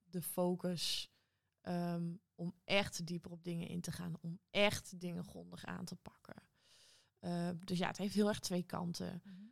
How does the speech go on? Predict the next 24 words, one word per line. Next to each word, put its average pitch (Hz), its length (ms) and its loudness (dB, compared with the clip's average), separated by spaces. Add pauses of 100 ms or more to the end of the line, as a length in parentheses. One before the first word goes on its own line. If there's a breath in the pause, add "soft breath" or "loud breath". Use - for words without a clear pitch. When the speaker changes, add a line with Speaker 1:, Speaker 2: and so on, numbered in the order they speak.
(160 loud breath)
Speaker 1:
Ehm, 170 680 0 (1080)
ik - 80 -18
wil 196 120 6
niet 214 140 8
zeggen 190 240 6
dat 175 140 4
me 175 80 2
niks 220 280 6
heeft 240 200 6
opgeleverd. 202 800 2
Het - 80 -2
is - 180 0
meer 185 260 4
inzichten. 208 680 4
Maar 180 180 2
om 180 80 2
nou 175 140 2
te 175 80 -4
zeggen 175 280 0
van, - 160 -6
"Goh, 202 260 2
er 190 80 0
is, 180 220 4
eh, 180 80 0